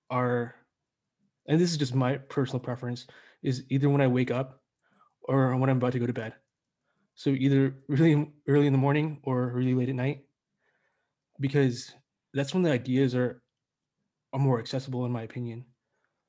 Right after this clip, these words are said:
or even after I meditate. Um,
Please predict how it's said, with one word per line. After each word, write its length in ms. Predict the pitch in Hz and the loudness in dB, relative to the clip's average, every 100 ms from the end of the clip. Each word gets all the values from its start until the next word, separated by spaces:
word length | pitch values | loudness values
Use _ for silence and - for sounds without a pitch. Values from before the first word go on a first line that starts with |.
| _ | _
or 120 | 165 | 2
even 200 | 180 185 | 4 4
after 180 | 180 170 | 2 2
I 40 | 135 | 2
meditate. 460 | 123 120 107 117 _ _ _ _ _ _ _ _ - | 0 -4 -10 -12 _ _ _ _ _ _ _ _ -6
Um, 380 | 123 117 113 | -6 -6 -10